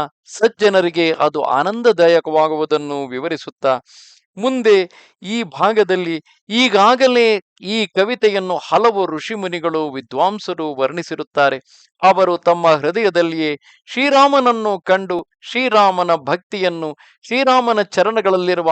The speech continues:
ಅಪಾರವಾದ ಪ್ರೇಮವನ್ನು ಸ್ಮರಿಸುತ್ತಾ, ಅವರು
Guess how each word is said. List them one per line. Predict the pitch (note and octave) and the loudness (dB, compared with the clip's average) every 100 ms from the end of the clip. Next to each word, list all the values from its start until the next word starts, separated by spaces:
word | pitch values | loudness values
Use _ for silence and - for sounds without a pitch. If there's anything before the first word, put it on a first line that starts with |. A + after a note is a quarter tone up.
| D3 | -2
ಅಪಾರವಾದ | C3 F3 G#3 G3 E3 D#3+ D#3 D3+ | -2 0 2 2 2 2 2 -2
ಪ್ರೇಮವನ್ನು | - C#3+ F#3+ E3 D#3+ D#3 D3 | -4 -10 -8 -6 -6 -6 -8
ಸ್ಮರಿಸುತ್ತಾ, | - C3+ D3+ D#3 - C#3+ C3+ - _ _ - | -8 -10 -10 -12 -4 0 0 -4 _ _ 0
ಅವರು | G3+ G#3 F#3+ | 4 4 0